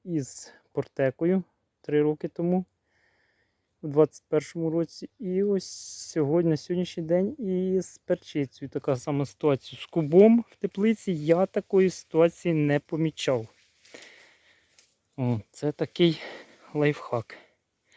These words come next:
Ось так. Всім гарного вечора, дякую за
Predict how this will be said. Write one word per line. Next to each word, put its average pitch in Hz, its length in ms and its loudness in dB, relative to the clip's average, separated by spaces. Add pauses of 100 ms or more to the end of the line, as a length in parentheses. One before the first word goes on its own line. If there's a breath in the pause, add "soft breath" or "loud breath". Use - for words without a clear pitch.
(760 soft breath)
Ось 190 200 -2
так. 156 320 0 (920 soft breath)
Всім 240 320 0
гарного 160 340 0
вечора, 165 380 -2
дякую 127 400 -8
за 127 160 -12